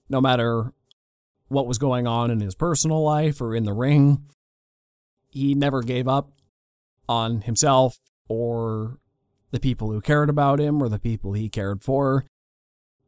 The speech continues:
Like when Adrian got cancer or, or she, she got sick and, you know, he was fighting with her, uh,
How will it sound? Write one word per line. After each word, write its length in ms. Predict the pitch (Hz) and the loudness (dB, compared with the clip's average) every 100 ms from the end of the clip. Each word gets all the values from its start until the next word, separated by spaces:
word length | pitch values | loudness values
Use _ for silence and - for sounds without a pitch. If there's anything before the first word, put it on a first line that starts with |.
| _ - | _ -8
Like 160 | 104 | -6
when 100 | 131 | -2
Adrian 460 | 120 117 120 117 117 | -2 -2 -2 -2 -2
got 280 | 120 110 - _ | -2 -2 -6 _
cancer 680 | 139 135 - 135 131 127 135 _ _ | 0 2 2 2 2 0 -2 _ _
or, 240 | 123 113 - | -2 -2 -4
or 240 | 120 107 | -10 -6
she, 140 | 131 120 117 | -4 -4 -4
she 100 | 123 | -4
got 200 | 117 110 | -4 0
sick 240 | 151 131 _ - | 0 0 _ -6
and, 460 | 117 113 117 107 _ - | -2 0 0 -2 _ -4
you 120 | 123 | -2
know, 60 | |
he 120 | 110 123 | 0 0
was 180 | 113 | 0
fighting 580 | - 123 113 113 113 113 - _ | 0 -2 0 0 0 -2 -4 _
with 160 | 113 | -4
her, 360 | 113 127 123 120 - _ _ _ _ _ _ _ _ | 0 0 0 -2 -4 _ _ _ _ _ _ _ _
uh, 500 | 110 113 113 110 110 | -6 -4 -2 -2 -4